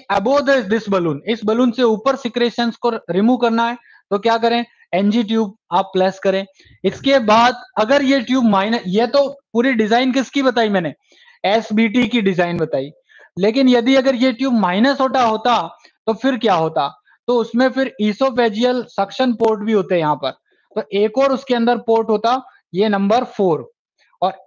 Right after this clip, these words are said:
number four जो होता, इस port का नाम होता esophageal aspiration port। और esophageal aspiration port को भी किससे जोड़ देते? suction से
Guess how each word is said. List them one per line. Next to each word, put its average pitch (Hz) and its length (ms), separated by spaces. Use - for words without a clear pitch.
number 208 340
four 233 300
जो 240 180
होता, - 360
इस 214 200
port 220 220
का 233 140
नाम 214 220
होता 226 320
esophageal 220 960
aspiration 220 960
port। 180 380
और 185 240
esophageal 233 640
aspiration 214 600
port 190 300
को 196 160
भी 202 120
किससे 202 340
जोड़ 214 200
देते? 160 340
suction 185 640
से 240 400